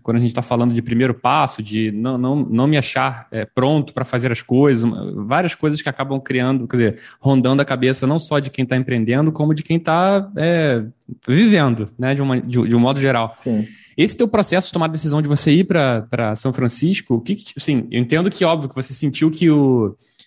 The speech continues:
Speaker 1: você estava meio que fazendo, com, entre muitas aspas, uma conta de padeiro pra fazer algo que precisava de tecnologia pra fazer pra vocês, né? Essa mudança.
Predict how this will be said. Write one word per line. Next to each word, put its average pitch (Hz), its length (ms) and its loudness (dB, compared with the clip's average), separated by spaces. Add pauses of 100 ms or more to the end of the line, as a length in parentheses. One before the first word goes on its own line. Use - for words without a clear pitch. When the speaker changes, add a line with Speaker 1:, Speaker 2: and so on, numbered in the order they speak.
Speaker 1:
você 123 160 -2
estava 151 240 0
meio 156 160 2
que - 60 -12
fazendo, 135 760 0
com, 123 220 -2
entre 131 240 0
muitas 156 360 2
aspas, 139 360 -2
uma 139 120 -2
conta 156 240 -4
de 151 120 -6
padeiro 151 420 0
pra 170 140 -2
fazer 160 280 0
algo 151 240 0
que 165 140 -12
precisava 170 260 -4
de 165 80 -8
tecnologia 165 520 2
pra 170 100 0
fazer 160 220 0
pra 165 100 0
vocês, 147 480 0
né? 127 220 0
Essa 123 160 -4
mudança. 120 520 0